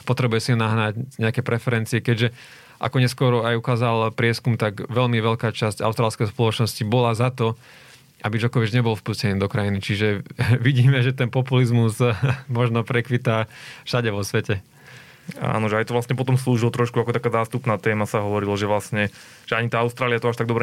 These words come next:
Speaker 2: nezvládala momentálne s pandémiou, tak im to dobre vlastne padlo, že sa mohlo hovoriť o niečom inom, čo podobne aj v slovenskej politike často vidíme, že sa vyťahne niečo,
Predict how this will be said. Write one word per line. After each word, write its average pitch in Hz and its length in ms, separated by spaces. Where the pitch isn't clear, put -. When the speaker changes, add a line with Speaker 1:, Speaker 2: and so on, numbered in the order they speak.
Speaker 2:
nezvládala 113 400
momentálne 117 400
s 110 80
pandémiou, 113 480
tak 107 160
im 107 80
to 113 80
dobre 113 240
vlastne 107 320
padlo, 110 400
že 104 80
sa - 80
mohlo 107 240
hovoriť 107 320
o 101 80
niečom 104 240
inom, 104 240
čo 101 80
podobne 98 400
aj 90 80
v - 80
slovenskej 101 320
politike 98 320
často 92 320
vidíme, 95 240
že 92 80
sa 92 160
vyťahne 95 320
niečo, 95 400